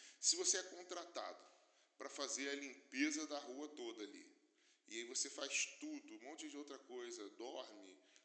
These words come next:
ou vai passear, assina o ponto, né, e não vai trabalhar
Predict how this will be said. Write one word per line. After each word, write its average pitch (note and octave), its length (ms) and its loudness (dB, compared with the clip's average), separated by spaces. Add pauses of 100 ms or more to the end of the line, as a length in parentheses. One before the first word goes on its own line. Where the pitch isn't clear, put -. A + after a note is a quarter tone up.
ou B2+ 260 -4
vai C3 160 -2
passear, A2+ 720 0
assina C#3+ 420 6
o A#2+ 80 0 (120)
ponto, C3 580 -2 (440)
né, C3 320 4
e A#2 100 6
não B2+ 180 -4
vai C3+ 220 2
trabalhar B2+ 640 2